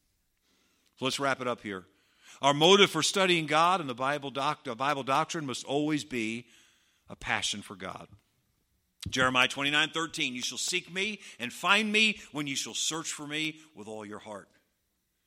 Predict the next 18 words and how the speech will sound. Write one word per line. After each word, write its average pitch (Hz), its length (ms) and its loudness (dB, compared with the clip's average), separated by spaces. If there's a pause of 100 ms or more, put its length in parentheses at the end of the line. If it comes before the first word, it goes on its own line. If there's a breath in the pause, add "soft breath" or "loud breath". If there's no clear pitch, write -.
(500 loud breath)
Our 190 160 6
study 277 380 8
of 220 100 2
God 254 320 10
and 214 80 -2
Bible 247 300 4
doctrine 247 480 2
must 180 220 -8
always 240 380 -8
be 233 160 -12
accompanied 156 560 -14
by 123 240 -12
genuine 170 760 -12 (260 loud breath)
love. 120 480 -12
First - 440 -10
Corinthians 131 420 -10
thirteen 143 500 -12
two, 123 260 -10